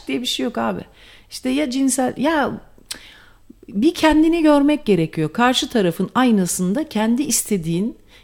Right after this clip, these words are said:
kişiyi, nedir, ne diyor? Lacan ne diyor abi? Aşk diyor, karşı, e, yani işte görmek istediğimiz kendimizi karşıda,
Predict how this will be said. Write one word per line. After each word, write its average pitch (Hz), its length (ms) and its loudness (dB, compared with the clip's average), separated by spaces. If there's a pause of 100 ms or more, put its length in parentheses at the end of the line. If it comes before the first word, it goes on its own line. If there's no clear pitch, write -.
(120)
kişiyi, 196 520 0
nedir, 214 320 0
ne 254 140 4
diyor? 202 200 0
Lacan 226 420 0
ne 262 140 2
diyor 190 180 2
abi? 170 280 -6 (400)
Aşk 254 320 -6 (140)
diyor, 190 340 -2 (440)
karşı, 190 760 -2 (140)
e, 160 60 -6 (1200)
yani 120 260 -10 (120)
işte - 360 -14 (340)
görmek 185 460 4
istediğimiz 202 880 2 (420)
kendimizi 185 720 0
karşıda, 202 580 2